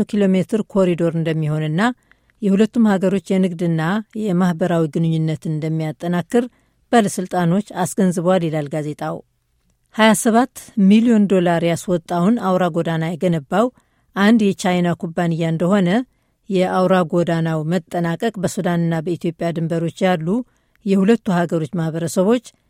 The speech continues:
የንግድ ልውውጥንና ትብብርን እንዳጎለበተ ጋዜጣው ጠቅሷል። በየብስ የተከበበችው ኢትዮጵያ የንግድ ግንኙነትን ለማጠናከርና የባህር ተደራሽነት ለማግኘት ስትል ከአምስት አጎራባች ሀገሮች ጋር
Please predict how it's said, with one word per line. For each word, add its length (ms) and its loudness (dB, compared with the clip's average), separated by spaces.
የንግድ 440 2
ልውውጥንና 720 -2
ትብብርን 680 -4
እንዳጎለበተ 800 -2
ጋዜጣው 420 0
ጠቅሷል። 460 -8
በየብስ 400 4
የተከበበችው 800 0
ኢትዮጵያ 420 0
የንግድ 540 4
ግንኙነትን 760 2
ለማጠናከርና 840 -2
የባህር 520 4
ተደራሽነት 760 0
ለማግኘት 460 -4
ስትል 440 -4
ከአምስት 760 2
አጎራባች 560 -2
ሀገሮች 420 -2
ጋር 200 2